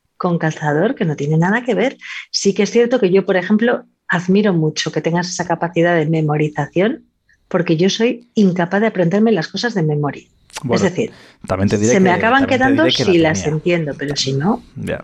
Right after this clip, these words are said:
Speaker 2: también te diré que la tenía, ¿eh? O sea, tenía más capacidad de memoria fríamente hablando antes. Ahora necesito hilar más las cosas y que cuadren en mi cabeza.
Speaker 1: Yo es que si no lo entiendo, soy incapaz. Luego, eso sí, una vez que yo ya lo he entendido, dato que entra, ya no sale.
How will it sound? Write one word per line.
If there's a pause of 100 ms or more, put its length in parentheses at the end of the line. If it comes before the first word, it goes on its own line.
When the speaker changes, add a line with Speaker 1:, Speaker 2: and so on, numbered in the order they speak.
(100)
Speaker 2:
también
te
diré
que
la
tenía,
¿eh?
O
sea,
tenía
más
capacidad
de
memoria
fríamente
hablando
antes. (580)
Ahora
necesito
hilar
más
las
cosas
y
que
cuadren
en
mi
cabeza. (1000)
Speaker 1:
Yo
es
que
si
no
lo
entiendo,
soy
incapaz. (960)
Luego,
eso
sí,
una
vez
que
yo
ya
lo
he
entendido,
dato
que
entra,
ya
no
sale.